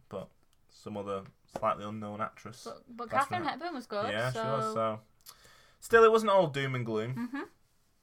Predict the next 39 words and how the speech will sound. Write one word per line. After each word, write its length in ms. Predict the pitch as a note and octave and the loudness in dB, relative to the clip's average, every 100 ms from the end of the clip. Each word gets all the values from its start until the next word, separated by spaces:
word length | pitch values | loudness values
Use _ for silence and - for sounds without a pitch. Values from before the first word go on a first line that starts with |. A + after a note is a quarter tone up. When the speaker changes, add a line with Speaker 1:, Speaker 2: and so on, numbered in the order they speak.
| _ - | _ -2
Speaker 1:
Or 80 | |
maybe 200 | A#2 A2+ | 0 0
it 100 | A2+ | -2
was. 340 | G2 G#2+ G2 - _ - | 0 -2 -2 -12 _ -10
Speaker 2:
Oh. 60 | - | 0
Speaker 1:
Um, 720 | G#2+ A2 A2 A2 A2 G#2+ G#2+ - _ _ _ _ _ _ _ | 4 6 4 4 0 -2 -8 -14 _ _ _ _ _ _ _
Peg 340 | - E3 D#3+ - | 0 0 2 0
got 220 | D3+ - | -4 -2
cast 380 | - D3 - - | 2 2 2 -8
in 120 | B2+ | -4
a 60 | |
different 380 | B2 D3 - - | -4 -4 -8 -10
film 200 | - A2+ | -2 -2
called 220 | A#2+ B2 B2+ | -2 -6 -6
Thirteen 520 | F#3 G3 F#3+ D3 A#2 | -6 -6 -8 -8 -8
Women. 300 | A2 G2+ - _ - | -8 -10 -14 _ -10
Speaker 2:
Mm-hmm. 200 | A3 D4+ - _ - | -8 -8 -14 _ -10
Speaker 1:
Not 140 | D#3 | -6
bad. 200 | C3+ D3 - - - - _ | -6 -6 -10 -20 -20 -20 _
Quite 140 | A3+ G3 | 6 8
a 40 | |
big 140 | E3+ | 6
film, 280 | - F3 F3+ | 0 -2 -2
too. 340 | F3 - F3 - - | -4 -2 -2 -4 -4
Uh, 140 | B2 | 2
I 80 | B2+ | 4
think 180 | C3 C#3+ | 2 -4
this 160 | C3 C3 | -8 -6
was 140 | C3 | -2
R 180 | - B2 | 2 2
K 200 | B2 A#2+ | 2 -2
O 160 | A#2 B2 B2+ - | -2 -4 -8 -12
as 120 | A2+ | -8
well. 240 | A2 A#2+ - - | -6 -8 -12 -14
Speaker 2:
Yeah. 220 | A#3 A3 C#4+ | -10 -10 -2
Speaker 1:
Um, 560 | A#2+ A#2+ A#2+ A#2+ G2 - _ | 2 4 2 0 -10 -16 _
it 160 | - D3+ | -6 -2
was, 220 | F3 D#3+ | -2 -2
however, 480 | D3+ C3+ B2+ B2+ A2+ | 4 6 6 2 -2